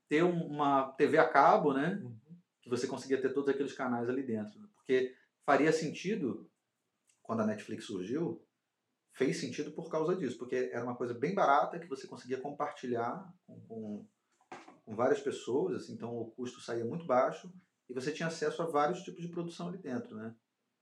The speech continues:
Speaker 1: É, mas agora cada vez mais tá ficando muito setorizado, então daqui a pouco, se você quiser, você vai ter que assinar a própria Globo, né?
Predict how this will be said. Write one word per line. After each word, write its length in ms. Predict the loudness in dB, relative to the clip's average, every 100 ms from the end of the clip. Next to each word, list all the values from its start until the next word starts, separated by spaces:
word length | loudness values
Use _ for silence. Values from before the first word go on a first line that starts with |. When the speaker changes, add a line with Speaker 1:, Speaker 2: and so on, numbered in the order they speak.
| _ _ -12
Speaker 1:
É, 440 | -8 -8 -8 -10 -4
mas 200 | 0 2
agora 220 | 2 2
cada 140 | 0
vez 180 | 0 0
mais 180 | -2 -4
tá 80 | -8
ficando 220 | -8 -6
muito 840 | -4 -2 0 0 0 -2 -4 -6
setorizado, 800 | -6 -6 0 0 0 4 4 4
então 140 | 0 -6
daqui 160 | -2
a 80 | -2
pouco, 160 | -2 -6
se 300 | -10 -6 -2
você 220 | -2 -2
quiser, 140 | -2
você 140 | -2 -2
vai 80 | -6
ter 80 |
que 80 | -4
assinar 480 | -6 -4 -2 -2 -6 _ _ _
a 60 | 2
própria 260 | 2 4
Globo, 340 | 6 6 6 2
né? 200 | -2